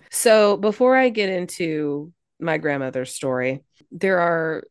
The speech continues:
you know, you gotta, I've gotta set the stage because she was one of the very first, essentially, to, to really get accused. I have to set the stage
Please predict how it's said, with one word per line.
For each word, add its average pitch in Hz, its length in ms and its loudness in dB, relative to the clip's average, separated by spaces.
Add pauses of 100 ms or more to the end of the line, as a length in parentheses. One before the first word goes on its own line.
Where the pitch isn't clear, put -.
(140)
you 180 120 -6
know, 175 60 -2
you 180 160 -4
gotta, 190 340 -2
I've 175 140 -8
gotta 185 180 -2
set 180 260 -6
the 165 80 -10
stage - 560 -10 (220)
because 151 680 -2
she - 260 -2
was 175 220 -2
one 175 400 -4
of 160 80 -2
the 151 60 -4
very 151 220 0
first, - 720 -6 (180)
essentially, 147 680 -4 (180)
to, 165 200 -2
to 160 180 -6
really 147 260 -2
get 135 160 -4
accused. 131 560 -10 (300)
I 165 140 -4
have 208 260 -2
to 202 120 -4
set 170 260 -4
the 165 60 -8
stage 147 680 -4